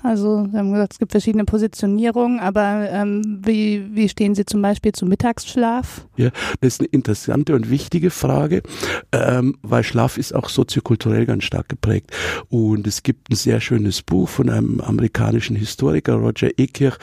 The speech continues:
Speaker 2: der Schlaf in der vorindustriellen Ära versucht hat zu untersuchen durch Literaturdokumente. Und es war höchstwahrscheinlich so, dass die Menschen vor der industriellen Revolution eben, äh,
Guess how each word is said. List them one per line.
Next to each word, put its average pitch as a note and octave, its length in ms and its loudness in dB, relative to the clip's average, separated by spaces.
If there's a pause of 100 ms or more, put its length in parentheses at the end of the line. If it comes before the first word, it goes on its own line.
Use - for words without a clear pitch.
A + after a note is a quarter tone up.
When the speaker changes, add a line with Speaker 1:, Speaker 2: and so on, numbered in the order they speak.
(380)
Speaker 2:
der A2+ 160 2
Schlaf B2 420 0
in A#2+ 120 -2
der A#2 100 4
vorindustriellen A#2+ 840 0
Ära A#2 480 0 (340)
versucht - 480 0
hat G#2 100 0
zu - 140 0
untersuchen A2+ 580 2
durch A2 240 -2
Literaturdokumente. G#2+ 1500 0 (480)
Und G#2+ 360 0
es - 180 -4
war G#2 360 0
höchstwahrscheinlich A#2 640 0
so, A#2 100 0
dass - 160 0
die A2+ 120 2
Menschen G#2+ 500 0 (360)
vor - 300 -2
der C#3+ 100 2
industriellen A#2+ 520 -2
Revolution A2 720 0
eben, A2+ 600 0 (600)
äh, - 380 0